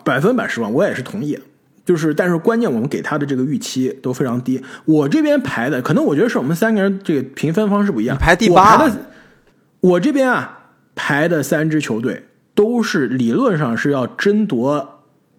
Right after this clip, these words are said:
Speaker 1: 各自东西部前四的球队的，甚至或者是放一步说吧，就是应该是前六稳稳的球队，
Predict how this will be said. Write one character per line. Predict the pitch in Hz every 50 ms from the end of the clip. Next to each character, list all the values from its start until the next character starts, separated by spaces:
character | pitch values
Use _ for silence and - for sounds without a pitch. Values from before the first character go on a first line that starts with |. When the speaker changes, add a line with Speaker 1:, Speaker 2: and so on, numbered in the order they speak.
| _ _ _
Speaker 1:
各 | - - 233 196 175
自 | 156 - 180 151 135
东 | 170 180 196
西 | 185 - 190
部 | 185 165 135
前 | - - 156
四 | 165 - - -
的 | -
球 | - - -
队 | - 82
的， | - - - - _ _ _ _ _ _ _ _
甚 | - - - 240 226
至 | 190 185 180 160
或 | 131 - 226 180
者 | 123 101
是 | - - 151 147 147 143 - - _ - -
放 | - - 220 185 156
一 | 147
步 | 147 147 131
说 | 135 139
吧， | 143 - - - - - - - -
就 | - 175
是 | 156 147 151
应 | 190 202
该 | 220 220 214
是 | 196 196 160 143 - -
前 | - - - 123 123 165
六 | 214 240 208 131 135 -
稳 | 139 147 165 226
稳 | 247 - -
的 | - 117
球 | - - 92
队， | 98 107